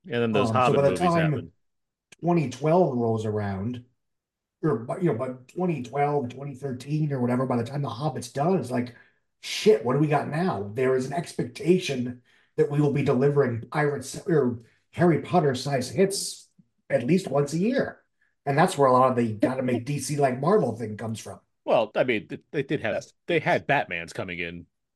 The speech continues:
Speaker 1: every
Speaker 2: Yeah.
Speaker 1: three years also at that point, too. So they, they
Speaker 2: Well,
Speaker 1: knew
Speaker 2: that's what
Speaker 1: that
Speaker 2: I mean. But that
Speaker 1: Yeah.
Speaker 2: was in that
Speaker 1: But
Speaker 2: from
Speaker 1: they, they knew, but
Speaker 2: two thousand one to two thousand twelve.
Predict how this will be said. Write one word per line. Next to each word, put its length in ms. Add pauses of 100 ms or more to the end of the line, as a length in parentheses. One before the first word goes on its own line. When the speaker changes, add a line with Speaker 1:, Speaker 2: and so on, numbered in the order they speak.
(300)
Speaker 1:
every 160
Speaker 2:
Yeah. 60
Speaker 1:
three 200
years 260
also 320
at 100
that 200
point, 180
too. 100
So 80
they, 160
they 160
Speaker 2:
Well, 120
Speaker 1:
knew 60
Speaker 2:
that's 60
what 140
Speaker 1:
that 100
Speaker 2:
I 40
mean. 300
But 140
that 100
Speaker 1:
Yeah. 60
Speaker 2:
was 140
in 160
that 140
Speaker 1:
But 80
Speaker 2:
from 60
Speaker 1:
they, 120
they 160
knew, 100
but 80
Speaker 2:
two 20
thousand 200
one 240
to 100
two 120
thousand 280
twelve. 420